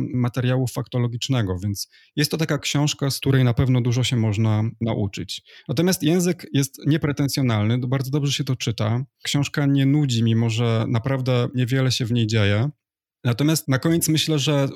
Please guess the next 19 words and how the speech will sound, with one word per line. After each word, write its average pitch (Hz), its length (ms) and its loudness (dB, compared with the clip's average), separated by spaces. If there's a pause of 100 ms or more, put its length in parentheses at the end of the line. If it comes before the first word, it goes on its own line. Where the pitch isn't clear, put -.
uważny 143 500 0
i 135 60 0
dojrzały 135 420 0
czytelnik 135 680 -2 (100)
znajdzie 135 480 0
gdzieś 117 500 -4 (180)
pod 120 200 -6
tą 117 160 -4
powierzchnią 113 800 -2 (140)
matematyczno-sportową 110 1700 0 (440)
jakieś 127 260 -4
takie 127 200 -4
ciekawe 135 420 0
wątki, 107 800 0
niewyjaśnione 117 600 0
kwestie, 110 540 -2
ponieważ, 113 600 0
e, 123 160 -2
autorka 135 760 0